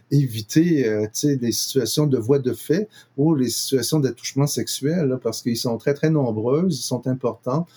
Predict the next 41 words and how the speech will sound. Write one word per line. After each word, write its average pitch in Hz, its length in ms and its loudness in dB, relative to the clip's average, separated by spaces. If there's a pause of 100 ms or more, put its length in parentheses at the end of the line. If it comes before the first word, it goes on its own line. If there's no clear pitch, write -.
(200)
puis 127 80 -4
ils 113 40 -4
doivent 156 200 2
les, 113 400 0
les 104 240 -2
éviter 139 480 -2
à 117 100 -4
tout 135 200 -8
prix. - 320 -10 (380)
Puis 131 160 0
là-dessus, 139 720 2
euh, 139 400 0 (180)
je - 220 -8
parlais 139 260 2
d'une 135 160 0
deuxième 131 300 4
décision 143 640 2
de 127 100 0
la 107 60 -2
Cour 135 120 0
suprême 147 260 0
du 139 100 -4
Canada 120 360 2
de 147 100 2
quatre-vingt-seize, 113 1200 -4 (400)
qui 127 60 0
est 120 160 -4
une 131 100 2
décision 117 500 0
aussi, 147 460 0
euh, 104 120 0
qui 104 200 -4
est 101 140 -4
hyper 156 280 0
importante 135 540 -2
parce 107 220 -4
que 107 80 -2 (1040)
là, 151 240 4
on 113 420 0
est, 143 320 2
euh, 95 260 -2